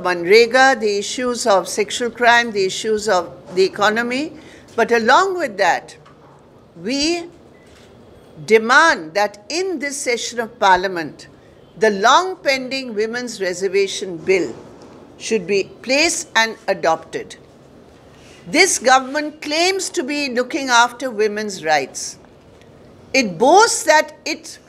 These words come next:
used its majority to push the Triple Talaq Bill,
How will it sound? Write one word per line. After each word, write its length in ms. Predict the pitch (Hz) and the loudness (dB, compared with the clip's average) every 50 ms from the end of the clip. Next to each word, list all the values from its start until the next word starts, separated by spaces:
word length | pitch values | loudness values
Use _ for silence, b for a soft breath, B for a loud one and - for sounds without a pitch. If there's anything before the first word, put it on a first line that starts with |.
| _ - | _ -12
used 440 | - 196 262 339 392 415 427 - - | -4 0 2 4 6 4 4 2 0
its 220 | 349 330 - - 269 | -4 -4 -4 -6 -4
majority 800 | 240 254 240 202 196 226 240 233 233 269 277 277 - 320 302 - | -2 -2 -2 2 4 4 4 4 4 0 -6 -6 -8 -8 -8 -8
to 160 | - 302 254 | -10 -12 -14
push 320 | - - 254 277 262 - | -12 -10 -10 -8 -8 -8
the 160 | - - 254 | -8 -8 -8
Triple 400 | - - - 254 214 - 240 - | -8 -6 -8 -10 -8 -8 -8 -12
Talaq 580 | - - 220 190 180 180 180 185 185 - - 165 | -6 -2 -2 0 4 6 6 6 6 2 -6 -8
Bill, 240 | 143 156 143 117 | -6 -6 -6 -6